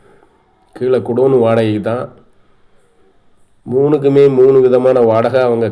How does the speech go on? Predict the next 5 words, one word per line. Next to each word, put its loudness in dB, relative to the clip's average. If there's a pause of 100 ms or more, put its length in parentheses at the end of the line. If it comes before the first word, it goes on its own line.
கேட்பாங்க. -4 (960)
நீங்க -8 (100)
நேரடியா -2 (100)
பேசலாம். -4 (1160)
வேணுங்கிறவங்க -6